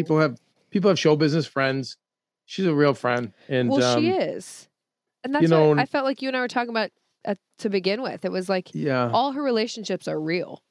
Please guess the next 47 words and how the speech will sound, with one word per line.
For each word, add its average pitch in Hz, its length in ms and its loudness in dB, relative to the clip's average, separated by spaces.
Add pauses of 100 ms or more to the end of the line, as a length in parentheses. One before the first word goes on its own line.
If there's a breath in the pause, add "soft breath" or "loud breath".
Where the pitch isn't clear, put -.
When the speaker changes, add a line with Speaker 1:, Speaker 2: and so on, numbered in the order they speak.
(340)
Speaker 2:
Like 190 220 -4
all 208 160 -2
these, 214 280 -4 (400)
none 202 360 -4
of 226 120 -4
this 185 200 -2
is 160 140 -8
fake. - 540 -8 (460)
Even 226 160 4
Speaker 1:
And 165 80 4
you - 60 4
Speaker 2:
though 175 40 4
Speaker 1:
know 185 180 6
Speaker 2:
we 165 80 6
Speaker 1:
it, - 180 -10
and 156 100 2
Speaker 2:
we 151 40 2
Speaker 1:
nothing's 165 360 2
perfect. 160 540 -2
And, 143 140 2
Speaker 2:
Right. 175 100 0
Speaker 1:
you 147 60 2
know, 143 180 4
like, 131 280 2
she - 200 -4
makes 139 280 0
mistakes 190 440 0
or, 135 140 2
like, 127 420 0 (280)
has 131 280 0
her 147 240 2 (580)
bumps 147 340 2
in 143 60 2
the 135 80 2
road. 139 360 4
But 120 240 -2
I 123 60 -4
think 143 220 -4
there's 143 140 -4
a 139 40 -2
lot 127 180 2
of 113 80 -4
takeaway 123 600 -4
in 123 340 -6
how 117 260 -6
she 117 240 -8
responds 127 960 0